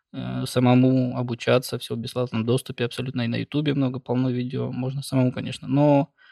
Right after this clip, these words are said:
это все займет больше времени, больше усилий, конечно же, ты потратишь на это. Если есть время и желание во всем этом разбираться, конечно, можно все и самому найти все.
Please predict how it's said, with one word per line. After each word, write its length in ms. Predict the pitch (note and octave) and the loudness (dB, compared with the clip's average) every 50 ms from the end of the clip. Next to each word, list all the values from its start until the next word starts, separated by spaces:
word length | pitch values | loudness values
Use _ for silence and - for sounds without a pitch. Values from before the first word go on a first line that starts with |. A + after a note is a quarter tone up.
| - _ _ _ _ _ - | -20 _ _ _ _ _ -8
это 260 | B2+ B2 - - A#2+ | -6 -2 2 2 2
все 300 | A#2+ - - - B2+ A#2+ | 2 0 -4 -2 0 2
займет 320 | A#2+ A#2+ B2 B2 A#2+ A2+ C#3+ | 2 4 4 4 4 4 4
больше 340 | B2+ A#2+ A2+ A2 - - A#2+ | 6 6 6 6 4 -2 0
времени, 440 | A#2 C#3 D#3+ F3+ F3+ D#3+ C#3+ C3 B2+ | 4 4 4 4 2 2 0 0 0
больше 340 | B2 A#2+ A#2 A#2 - - | 2 0 0 0 -2 -6
усилий, 360 | A#2+ - - - D3+ E3+ D#3 - | -8 -6 -2 -2 0 0 0 -2
конечно 420 | - B2+ C#3+ B2+ A#2+ - C3 B2 | -2 -4 -4 -4 -4 -4 -4 -4
же, 80 | B2 B2 | -4 -6
ты 100 | _ _ | _ _
потратишь 440 | - B2 - - B2 C3 - - - | -10 -8 -4 -4 -4 -4 -6 -8 -8
на 80 | C#3 C3 | -6 -6
это. 140 | B2+ - B2+ | -6 -4 -2
Если 280 | B2+ C3+ - - C3+ C3 | -2 -2 0 0 0 0
есть 240 | B2+ B2+ - - - | 0 0 -2 -2 0
время 320 | C3+ D3 D#3+ E3 D3 B2+ | 2 4 4 6 4 4
и 340 | - F2 - B2+ A#2+ A#2+ A#2+ | 2 0 -4 -4 -4 -4 -4
желание 360 | B2+ C3+ B2+ C3 C3 B2+ B2 B2+ | -4 -2 -2 -2 0 0 -2 -2
во 60 | B2 | -2
всем 200 | - - C3 B2+ | -2 -2 -2 -2
этом 200 | B2 - C#3 C3 | -2 -4 -4 -6
разбираться, 440 | B2+ B2 - - C#3 D3+ D#3 - - | -6 -6 -4 -2 0 0 0 -2 -2
конечно, 360 | - B2 C3 C#3 - - - | -4 -2 -2 -2 -4 -4 -4
можно 280 | A#2 A#2+ B2+ C3+ C3 B2 | -2 -2 -2 -4 -6 -8
все 340 | - - C3+ C3 B2+ B2 B2 | -8 -8 -8 -8 -8 -8 -10
и 100 | A#2 B2+ | -10 -8
самому 320 | - - C3 C3 C3 A#2 A2+ | -4 0 2 4 4 2 0
найти 300 | - C#3 C3+ - - - | -2 -6 -8 -12 -14 -16
все. 140 | - - - | -18 -18 -18